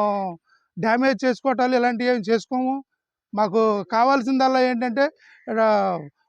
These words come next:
ఉదయం బస్సు నైట్ హాల్ట్ ఇక్కడ వచ్చేలాగా, నైట్ ప్ర-, నైట్ ప్రయాణం చేసేవాళ్ళు ఇక్కడికి వచ్చేలాగా మేము బస్సు కావాలని చెప్పేసి మా, మాతో పాటు కూడా వీళ్ళందరూ కూడా వాళ్ళ సమస్యలు చెప్పుకున్నారు.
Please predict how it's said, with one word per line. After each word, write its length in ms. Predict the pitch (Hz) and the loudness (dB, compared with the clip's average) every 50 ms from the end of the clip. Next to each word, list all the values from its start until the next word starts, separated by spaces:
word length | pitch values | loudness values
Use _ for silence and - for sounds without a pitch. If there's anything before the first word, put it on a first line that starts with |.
| _ - | _ -4
ఉదయం 380 | 220 214 220 277 294 294 277 | -2 0 2 2 2 2 2
బస్సు 360 | 247 262 240 185 - 277 302 | 2 0 0 0 -2 -2 -2
నైట్ 300 | 302 247 233 233 254 214 | -2 0 0 0 2 2
హాల్ట్ 180 | 269 269 254 214 | 2 0 0 0
ఇక్కడ 200 | 254 - 254 240 | -2 -2 -2 -4
వచ్చేలాగా, 580 | 240 - 269 262 254 254 247 240 254 254 262 262 _ _ _ _ _ 220 | -2 -2 -2 0 0 2 2 2 0 -2 -2 -4 _ _ _ _ _ -2
నైట్ 240 | 214 226 254 220 | 0 0 0 0
ప్ర-, 480 | 233 202 269 262 254 247 233 220 214 202 | -2 0 2 2 4 4 4 2 0 0
నైట్ 240 | 214 226 254 226 262 | 0 0 0 0 -2
ప్రయాణం 480 | 214 - 254 247 247 247 254 254 240 | -4 -2 0 0 2 0 0 0 0
చేసేవాళ్ళు 500 | 247 240 214 226 247 247 247 247 247 240 | 0 0 0 0 0 0 0 0 0 0
ఇక్కడికి 340 | 233 208 196 - 240 208 190 | 0 -2 -2 -4 -6 -6 -6
వచ్చేలాగా 560 | 226 190 - 254 233 240 240 233 233 240 240 233 _ _ _ _ _ _ - | -6 -6 -4 -4 0 0 0 0 0 -2 -2 -2 _ _ _ _ _ _ -8
మేము 140 | 233 247 220 | -6 -4 -2
బస్సు 220 | 190 226 208 - - | -2 -2 -2 -2 -2
కావాలని 440 | 254 240 247 247 247 247 247 233 226 | 0 2 2 4 2 2 0 -2 -2
చెప్పేసి 420 | 240 196 220 240 240 240 226 196 226 | -4 -4 -2 -2 -2 -2 -2 -4 -6
మా, 400 | 220 220 220 220 208 202 185 160 _ _ _ _ _ _ _ _ _ _ _ _ - | -6 -6 -4 -6 -6 -8 -10 -16 _ _ _ _ _ _ _ _ _ _ _ _ -2
మాతో 260 | 214 226 240 196 269 | -2 0 0 2 0
పాటు 220 | 220 247 254 247 240 | 2 2 2 2 2
కూడా 220 | 240 247 240 247 | 0 0 2 2
వీళ్ళందరూ 440 | 240 233 226 214 220 226 220 247 240 | 2 2 2 0 0 0 0 0 0
కూడా 200 | 214 247 240 247 | 0 0 0 0
వాళ్ళ 180 | 240 233 220 175 | 0 0 -2 -2
సమస్యలు 400 | 196 208 226 233 214 - 233 220 | -2 -2 -2 -2 -2 -2 -4 -6
చెప్పుకున్నారు. 720 | 165 226 202 - - 220 233 233 240 226 226 240 247 | -4 -6 -8 -6 -4 -4 -2 0 0 0 0 -2 -4